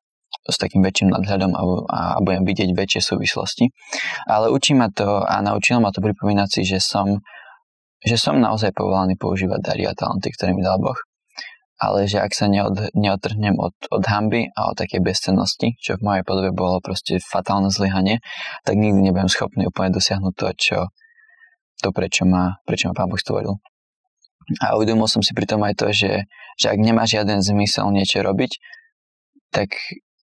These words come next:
rovnako nemá žiaden zmysel niečo nerobiť. Ak väčšinu svojho krátkeho života zasvetím vyhýbaniu sa čomukoľvek bolestivému či nepríjemnému, je to to isté, ako keby som sa vyhýbal samotnému životu.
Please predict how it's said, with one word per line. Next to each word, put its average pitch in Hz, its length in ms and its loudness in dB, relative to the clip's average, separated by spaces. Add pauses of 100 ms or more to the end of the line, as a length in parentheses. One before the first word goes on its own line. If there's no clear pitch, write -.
(360)
rovnako 104 480 2
nemá 98 480 4 (240)
žiaden 95 400 2
zmysel 98 400 2
niečo 95 240 2
nerobiť. 92 480 0 (320)
Ak 107 160 2
väčšinu 104 320 2
svojho 101 240 0
krátkeho 95 480 -4
života 95 480 -2 (480)
zasvetím 98 800 0 (160)
vyhýbaniu 98 560 0
sa 90 240 0
čomukoľvek 98 880 -2
bolestivému 101 800 0
či - 160 -2
nepríjemnému, 101 720 0 (320)
je 104 80 -2
to - 80 0
to 107 160 0
isté, 92 240 -4
ako - 160 -4 (300)
keby - 200 0
som 98 80 0
sa 90 160 -2
vyhýbal 92 320 0
samotnému 92 480 0
životu. 98 360 -2